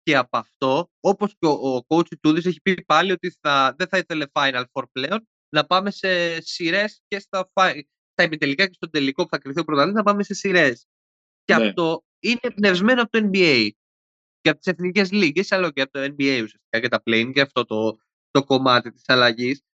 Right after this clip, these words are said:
Speaker 1: Οπότε νομίζω ότι το N B A πρωτο-,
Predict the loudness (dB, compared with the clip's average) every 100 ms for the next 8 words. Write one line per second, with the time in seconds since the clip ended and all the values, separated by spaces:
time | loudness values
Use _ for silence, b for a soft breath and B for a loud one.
0 | _ _ _ -4 2 2 4 2 4 2
1 | 0 -2 -2 -4 -4 -6 -8 -8 _ _
2 | _ _ _ 0 0 4 4 4 2 -4
3 | _ _ _ -2 0 0 -4